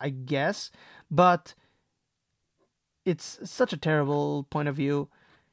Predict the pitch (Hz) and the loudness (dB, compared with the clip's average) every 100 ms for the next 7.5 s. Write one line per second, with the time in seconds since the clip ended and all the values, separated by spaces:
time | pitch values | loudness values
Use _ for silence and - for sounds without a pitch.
0 | _ _ - 180 170 - 156 147 139 - | _ _ 2 2 2 2 2 2 0 -8
1 | 170 143 139 143 135 - - 104 139 147 | -4 -2 0 -2 -4 -8 -12 -12 -10 -4
2 | 151 147 139 127 220 180 202 127 - 185 | -2 -2 -6 0 2 4 2 0 -2 2
3 | 214 - 151 135 - - - 220 262 202 | 2 0 -6 -6 -10 -18 2 2 4 -2
4 | - - 165 170 233 196 - 254 269 - | -4 -4 -2 4 4 4 6 8 8 4
5 | 165 151 131 131 156 190 196 180 196 160 | 2 2 4 4 4 4 2 2 2 2
6 | 135 165 160 202 247 - 220 - 170 214 | 2 0 4 6 6 4 2 2 -2 -2
7 | 196 160 151 - - | -2 -2 -4 -4 -12